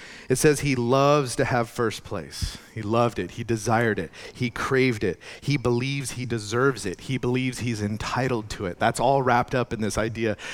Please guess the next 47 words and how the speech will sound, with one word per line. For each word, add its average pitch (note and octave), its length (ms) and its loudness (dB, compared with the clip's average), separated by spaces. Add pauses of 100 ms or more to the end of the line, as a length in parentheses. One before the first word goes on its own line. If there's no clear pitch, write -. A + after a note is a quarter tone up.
(120)
that A#2 140 2
he A#2+ 180 -6
loved A#2 500 2 (280)
to A#2 100 2
have A#2+ 240 4
first - 320 -2
place. - 580 -2 (920)
And C3 120 2
so C#3+ 160 6
again, C#3 300 4
that B2+ 140 2
idea C3 260 4
of A#2+ 120 2
what B2 180 2
he F#3+ 240 -2
thinks, - 480 -2
what B2 180 2
he F#3+ 320 0
wants, - 800 -4 (560)
trumps F#3+ 500 4
what B2+ 160 2
is A2 140 -4
right, A#2 500 -2
what A2+ 140 -2
is G#2 120 -4
prudent, A#2 520 -4
what A#2 140 -2
is G#2 180 -8
appropriate A2+ 580 -2
in A#2 80 -2
any A2+ 220 -2
situation. A2 800 -2 (1120)
It, D#3+ 260 4
it, D#3+ 180 4
it D#3 160 4
takes F3 220 2
precedence D#3 640 2
over C3 240 0
anything F3+ 460 4
everybody C#3+ 380 2
else C#3+ 260 4
might, B2 260 2
might, B2+ 260 0
might B2 180 0
think C3 280 0
or A#2+ 60 0
need. C3 360 -2